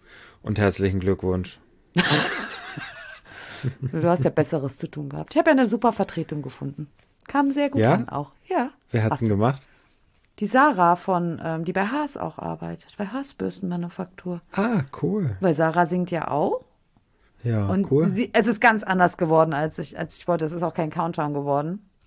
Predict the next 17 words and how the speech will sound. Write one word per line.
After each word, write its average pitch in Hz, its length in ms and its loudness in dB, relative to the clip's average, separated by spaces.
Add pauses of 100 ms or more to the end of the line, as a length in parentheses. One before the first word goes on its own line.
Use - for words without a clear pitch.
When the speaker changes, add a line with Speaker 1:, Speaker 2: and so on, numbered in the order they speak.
(120)
Speaker 2:
Ich, 175 140 -2
hast 220 180 4
du 226 60 0
das 185 220 2
nicht 226 180 0
mit 220 120 -2
Ton 190 180 2
in 180 80 -2
meiner 156 200 -2
Story 147 300 -2
geguckt? 143 320 -4
Ich - 80 -18
bin 160 100 -8
grad 165 240 -2
ein 160 60 -4
bisschen 196 220 -6
enttäuscht. 165 500 -8